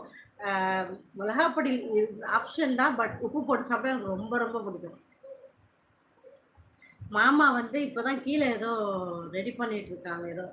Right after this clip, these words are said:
வண்டி விக்குது. அந்த வண்டியை மட்டும் கொஞ்சம் எடுக்க சொன்னாங்கன்னு போயிருக்காங்க. நம்ம வீட்ல சிக்கன் கிரேவி தான் சிஸ்டர். வேற ஒண்ணும் ஸ்பெஷல் இல்ல. பிரியாணி செய்யறது தான் பிளான் இருந்தது.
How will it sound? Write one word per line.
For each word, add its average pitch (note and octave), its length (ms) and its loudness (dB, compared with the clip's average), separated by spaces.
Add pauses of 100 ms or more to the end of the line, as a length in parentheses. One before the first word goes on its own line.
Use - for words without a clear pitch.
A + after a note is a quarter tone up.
(300)
வண்டி A3 340 -2
விக்குது. G3+ 300 -4
அந்த F3+ 140 -4
வண்டியை G3 320 -4
மட்டும் G#3 200 -6
கொஞ்சம் F#3 200 -4
எடுக்க F#3+ 180 -8
சொன்னாங்கன்னு F3+ 440 -8
போயிருக்காங்க. E3+ 420 -10 (3000)
நம்ம C4+ 260 2
வீட்ல F4 280 0
சிக்கன் D#4+ 500 -2
கிரேவி B3+ 280 4
தான் B3+ 200 0
சிஸ்டர். A#3+ 300 -2
வேற G#3+ 240 0
ஒண்ணும் A#3 320 -2
ஸ்பெஷல் A#3 300 -8
இல்ல. A3 80 -4
பிரியாணி C4 460 0
செய்யறது G#3+ 240 -4
தான் A#3+ 180 -6
பிளான் G#3+ 260 0
இருந்தது. G3 420 -6